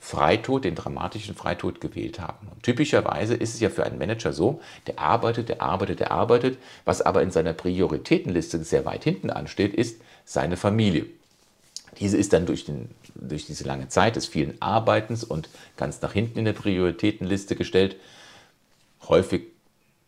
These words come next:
sehr wenig bis gar nicht präsent in seiner Wahr-, Wahrnehmung. Und wenn er dann registriert, dass er irgendwann dieses Leben, dieses Dabeisein verloren hat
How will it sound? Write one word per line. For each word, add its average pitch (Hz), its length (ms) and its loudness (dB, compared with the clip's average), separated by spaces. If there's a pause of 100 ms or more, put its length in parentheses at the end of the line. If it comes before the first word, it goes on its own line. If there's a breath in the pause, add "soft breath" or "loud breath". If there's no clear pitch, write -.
(100)
sehr 85 400 4
wenig 92 380 -2
bis 80 220 -8
gar 82 240 2
nicht - 200 -4
präsent 71 380 -4
in 71 100 -8
seiner 73 240 -2
Wahr-, 85 300 0
Wahrnehmung. 73 520 -2
Und 67 120 -8
wenn 87 100 2
er 87 60 4
dann 139 240 4
registriert, 190 640 2 (680 soft breath)
dass - 140 0
er 120 140 4
irgendwann 165 380 6
dieses 98 400 -2
Leben, 113 420 4
dieses 82 260 -6
Dabeisein 85 1000 2 (800)
verloren 120 680 10
hat - 200 -10